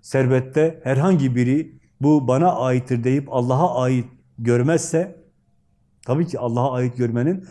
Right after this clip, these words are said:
şartları vardır. Allah yolunda harcamak. Eline geçmesiyle elinden çıkması onun için bir olmak. Onu emanet olarak görmek.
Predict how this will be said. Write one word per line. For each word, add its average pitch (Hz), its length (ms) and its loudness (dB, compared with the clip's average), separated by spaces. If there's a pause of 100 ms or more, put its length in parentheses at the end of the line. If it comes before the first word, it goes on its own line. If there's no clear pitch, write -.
(140)
şartları 123 540 -2
vardır. 87 340 -6 (240)
Allah 139 280 -2
yolunda 110 640 -4
harcamak. 113 580 -6 (1900)
Eline 147 300 4
geçmesiyle 151 920 2 (360)
elinden 147 300 2
çıkması 135 680 -2 (380)
onun 160 260 2
için 131 460 -2
bir 185 140 4
olmak. 90 500 -4 (1120)
Onu 135 180 2
emanet 147 520 2
olarak 104 380 -4
görmek. 92 540 -6